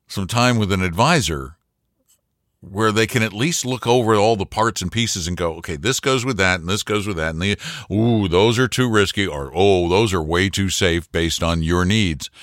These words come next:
Go take the risk tolerance quiz, the risk quiz at talking real money dot com too.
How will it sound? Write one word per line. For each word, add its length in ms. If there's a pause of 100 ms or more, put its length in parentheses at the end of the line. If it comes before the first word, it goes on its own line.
(180)
Go 100
take 240
the 80
risk 300
tolerance 640 (160)
quiz, 320
the 100
risk 320
quiz 460 (360)
at 280
talking 360
real 140
money 220
dot 200
com 300
too. 340